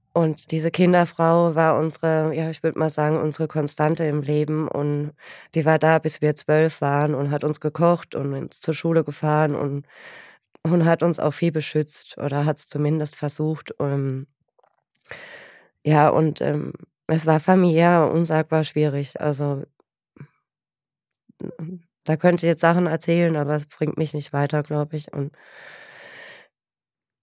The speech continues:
ja, und ich glaub, dieses Schuldgefühl hab ich halt irgendwie verinnerlicht, als, ähm, mein Stiefvater gegangen ist, dass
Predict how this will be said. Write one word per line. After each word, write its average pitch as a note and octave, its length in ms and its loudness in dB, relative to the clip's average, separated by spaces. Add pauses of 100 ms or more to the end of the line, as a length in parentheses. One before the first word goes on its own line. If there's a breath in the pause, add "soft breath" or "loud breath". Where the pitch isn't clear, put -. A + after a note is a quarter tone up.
(560)
ja, E3 300 6 (920 loud breath)
und F3 200 4
ich E3+ 140 -4
glaub, G3 240 2
dieses F3+ 340 0
Schuldgefühl G#3 760 0
hab F#3+ 120 0
ich F#3+ 200 0
halt F3 320 -4 (140)
irgendwie F#3+ 640 0 (300)
verinnerlicht, G3 720 2
als, F3 300 -2
ähm, E3+ 400 -4
mein E3+ 180 0
Stiefvater F#3 580 -2
gegangen F#3 440 0
ist, - 500 -6
dass E3+ 320 -6